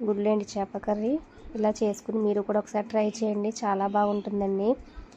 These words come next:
నేనైతే ఇలా రెడీ చేసి పెట్టుకుని ఈ కర్రీని ఇప్పుడైతే వేడి వేడి అన్నంలో గుడ్డు,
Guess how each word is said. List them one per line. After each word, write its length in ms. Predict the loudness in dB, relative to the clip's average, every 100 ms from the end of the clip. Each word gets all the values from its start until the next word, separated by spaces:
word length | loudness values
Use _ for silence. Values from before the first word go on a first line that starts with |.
| -20 -6 -2
నేనైతే 440 | 2 2 2 2 2 4
ఇలా 120 | 4 6
రెడీ 160 | 4 2 0
చేసి 220 | -2 -4
పెట్టుకుని 320 | -4 0 2 2
ఈ 40 | 2
కర్రీని 280 | 0 2 0 0
ఇప్పుడైతే 300 | -2 0 0
వేడి 180 | 2 2 2
వేడి 180 | 2 2
అన్నంలో 380 | 2 0 2 2 0 -14 -20 -20 -20 -20 -20 -18 -18 -18 -20 -20 -20 -20 -20 -20 -20 -20 -20 -20 -20 -20 -20 -14
గుడ్డు, 320 | -14 -4 2